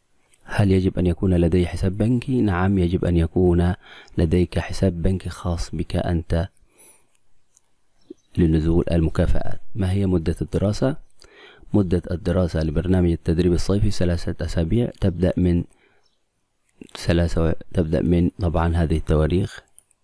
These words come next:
من ثلاثة وعشرين يوليو وتنتهي في عشرة أغسطس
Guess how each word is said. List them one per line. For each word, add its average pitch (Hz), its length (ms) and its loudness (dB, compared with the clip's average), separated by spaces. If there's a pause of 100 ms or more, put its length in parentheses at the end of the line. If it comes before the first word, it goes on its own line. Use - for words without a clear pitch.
(560)
من 87 140 2
ثلاثة 90 360 0
وعشرين 90 360 2
يوليو 104 340 4 (1300)
وتنتهي 87 400 0
في 82 160 -2
عشرة 80 300 0
أغسطس - 640 -4